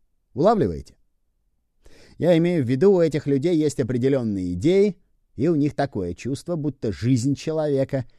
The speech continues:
и происходящие в ней инциденты так сложны, что никто не может их понять.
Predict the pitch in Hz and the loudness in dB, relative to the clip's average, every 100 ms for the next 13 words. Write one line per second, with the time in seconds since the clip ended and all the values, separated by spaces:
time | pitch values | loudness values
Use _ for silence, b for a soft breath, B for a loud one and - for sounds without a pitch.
0 | _ 107 110 120 117 110 107 107 - 104 | _ -4 -2 -2 -2 -2 0 0 -2 -4
1 | 95 104 92 - 80 117 160 160 - b | -2 -2 -2 -6 -6 -2 -2 -2 -4 b
2 | b - 101 110 - 107 98 80 85 117 | b -10 -10 -10 -10 -8 -8 -8 -4 0
3 | 151 135 - 80 76 - - 90 123 127 | 2 0 -8 -12 -12 -16 -8 -2 0 2
4 | 127 131 113 92 90 90 92 - 76 - | 0 0 -2 -4 -8 -8 -8 -10 -14 -14
5 | - 82 - _ | -14 -14 -16 _